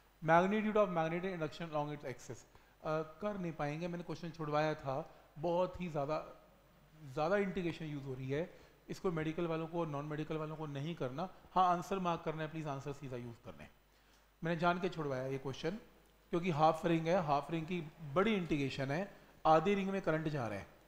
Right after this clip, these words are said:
मान लो board के अंदर current जा रहा है और यहाँ पर B की value निकालनी है, तो इसमें ना element लेते हैं ऐसे, Element की वजह से डीबी, डीबी के component लेते हैं, तो ये आप please मत करें इसे, थोड़ा complicated ज़्यादा question है ये,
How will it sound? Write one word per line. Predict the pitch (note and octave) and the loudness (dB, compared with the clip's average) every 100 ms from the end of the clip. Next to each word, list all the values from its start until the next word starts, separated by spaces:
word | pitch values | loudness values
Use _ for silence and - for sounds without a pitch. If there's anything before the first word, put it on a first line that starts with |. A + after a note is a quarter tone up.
| - - | -18 0
मान | D#3 | 6
लो | F3 | 8
board | C3 C3 - | 10 10 8
के | F3+ | 4
अंदर | E3 E3+ | 2 2
current | D#3+ D3 D3 | 2 0 -2
जा | B2 | -4
रहा | G2+ | -4
है | F#2+ - - - - - | -8 -12 -20 -20 -20 -2
और | E3+ | 2
यहाँ | D#3+ D#3+ F3 | 4 6 6
पर | G#3 | 4
B | E3+ F3+ | 0 0
की | F3 G3+ | 0 0
value | E3 E3+ | 0 0
निकालनी | F3 D#3+ C#3+ C#3+ | 0 2 2 2
है, | D3 | -2
तो | D3 | -2
इसमें | E3+ - | -2 0
ना | A#3 - | -2 2
element | E3+ E3+ F#3 F3 | 4 4 2 0
लेते | D#3+ C#3+ C#3 | 0 0 0
हैं | B2 | -2
ऐसे, | - G2 - - - - _ _ - | -4 -8 -10 -20 -20 -20 _ _ 2
Element | E3+ F3+ F#3 F#3 | 4 6 2 2
की | G3 | 0
वजह | F3+ F#3 | 2 2
से | F#3 | 2
डीबी, | D#3 E3 E3 F#3 | 0 0 0 2
डीबी | F3 F3 | 0 2
के | F#3 | 0
component | F3 D#3 D3+ F3 | 2 0 0 0
लेते | E3 D3 | 0 -2
हैं, | F3+ | -2
तो | G3 G3 | -2 0
ये | F#3 F3+ F3 - - - - | 2 2 0 -10 -20 -18 -10
आप | E3+ F3+ F3+ - | -2 -2 -2 -6
please | E3+ F3 D#3 | -4 -2 0
मत | E3+ - | -4 0
करें | E3 D#3 | 0 0
इसे, | D3+ F3 | -4 -6
थोड़ा | E3+ E3+ | -4 -4
complicated | D#3+ D#3 E3+ D#3+ E3 D3 | -2 -4 -4 -4 -4 -2
ज़्यादा | C#3+ C3+ | -2 -2
question | C3 A#2+ - A#2+ | -6 -10 -10 -12
है | F#2 | -12
ये, | D#2 | -14